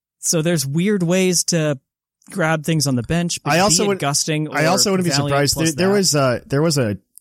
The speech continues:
Speaker 2: Spiritomb, I believe, like, way back when, that also
Speaker 1: Yeah.
Speaker 2: prevented you from playing Ace Specs as well.
Speaker 1: Yes,
Speaker 2: Um,
Speaker 1: there
Speaker 2: like,
Speaker 1: was.
Speaker 2: like, I, I see the equivalent of the
Speaker 1: See that guy
Speaker 2: Manaphy
Speaker 1: coming back.
Speaker 2: of, I,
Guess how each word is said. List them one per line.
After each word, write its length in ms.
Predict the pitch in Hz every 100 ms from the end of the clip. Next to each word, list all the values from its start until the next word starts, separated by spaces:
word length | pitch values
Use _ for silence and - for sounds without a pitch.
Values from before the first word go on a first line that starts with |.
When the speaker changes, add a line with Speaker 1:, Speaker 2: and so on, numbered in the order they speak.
| -
Speaker 2:
Spiritomb, 580 | - 123 120 151 165 165
I 60 |
believe, 380 | 160 165 165 -
like, 160 | 131 131
way 140 | 143
back 200 | 147 139
when, 280 | 147 151 156 _ _ _ _ 110
that 100 | 117
also 300 | 117 135 127
Speaker 1:
Yeah. 60 |
Speaker 2:
prevented 380 | 131 113 120 117
you 100 | 123
from 160 | 113 98
playing 260 | 98 98
Ace 160 | 92 -
Specs 260 | 107 101
as 160 | 92 85
well. 320 | 80 85 104 - _ _ _ _ _ -
Speaker 1:
Yes, 440 | 127 90 85 -
Speaker 2:
Um, 40 | 156
Speaker 1:
there 20 |
Speaker 2:
like, 120 | 165 92
Speaker 1:
was. 140 | -
Speaker 2:
like, 180 | 175 170
I, 200 | 190 202 -
I 120 | 175
see 200 | 202 208
the 120 | 165 156
equivalent 420 | - 139 143 127
of 100 | 104
the 80 | 120
Speaker 1:
See 180 | 110
that 40 | 113
guy 260 | 139 147
Speaker 2:
Manaphy 160 | 143 139
Speaker 1:
coming 220 | 143 131
back. 140 | 135 139
Speaker 2:
of, 160 | 147 -
I, 200 | 151 147